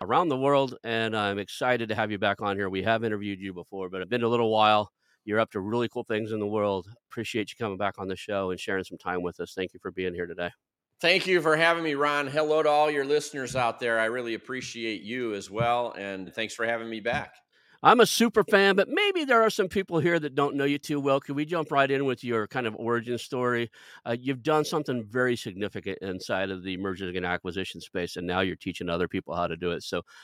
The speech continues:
Speaker 1: share that story of what you built and, uh, why you wrote
Speaker 2: Sure.
Speaker 1: the books and stuff.
Speaker 2: Sure, and, and I'll be brief. People who meet me for the first time, I, I really tell them there's, I'm a collection of experiences, as we all are.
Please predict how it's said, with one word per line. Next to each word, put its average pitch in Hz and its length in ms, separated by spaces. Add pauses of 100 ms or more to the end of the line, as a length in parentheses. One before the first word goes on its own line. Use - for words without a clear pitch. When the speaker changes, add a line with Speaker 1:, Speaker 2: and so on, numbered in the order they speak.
(160)
Speaker 1:
share 165 260
that 135 160
story 113 340
of 92 100
what 98 160
you 98 100
built 92 380
and, 87 180
uh, 85 180 (360)
why 120 160
you 123 160
wrote 107 120
Speaker 2:
Sure. 98 120
Speaker 1:
the 90 80
books 95 240
and 92 100
stuff. 90 360 (100)
Speaker 2:
Sure, 175 380
and, 135 200
and 165 120
I'll 196 100
be 165 160
brief. 113 480
People 147 260
who 131 200
meet 117 180
me 120 100
for 117 120
the 110 80
first - 260
time, 110 180
I, 107 120
I - 80
really 113 200
tell 113 180
them 107 100
there's, 95 260
I'm 101 160
a 92 80
collection 120 460
of 101 80
experiences, 104 760
as 95 180
we 87 140
all 82 240
are. 76 180